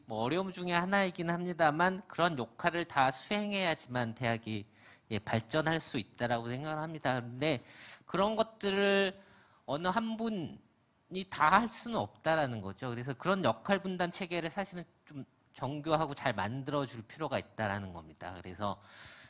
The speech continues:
기초연구는 아까도 말씀드렸지만, 좀 더 남들이 안 하고, 좀, 좀 하고 싶어 하고, 이런 주제를 발굴해서 좀 자유롭게 할 수 있는 분위기 조성이 필요하지만,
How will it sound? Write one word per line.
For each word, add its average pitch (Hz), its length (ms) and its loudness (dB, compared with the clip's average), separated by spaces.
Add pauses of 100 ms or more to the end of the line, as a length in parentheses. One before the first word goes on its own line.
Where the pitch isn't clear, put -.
(120)
기초연구는 202 680 0
아까도 156 380 2
말씀드렸지만, 139 960 2 (520)
좀 196 180 -6
더 190 100 -2
남들이 180 500 2
안 117 200 4
하고, 95 440 -4 (260)
좀, 160 260 -10 (280)
좀 147 220 -8
하고 214 300 -6
싶어 - 360 0
하고, 139 360 2
이런 196 300 0
주제를 170 380 -2
발굴해서 135 540 -4
좀 143 160 -8
자유롭게 143 540 0
할 165 120 2
수 - 240 -12
있는 131 320 0
분위기 127 460 -4
조성이 120 360 -4
필요하지만, 127 920 0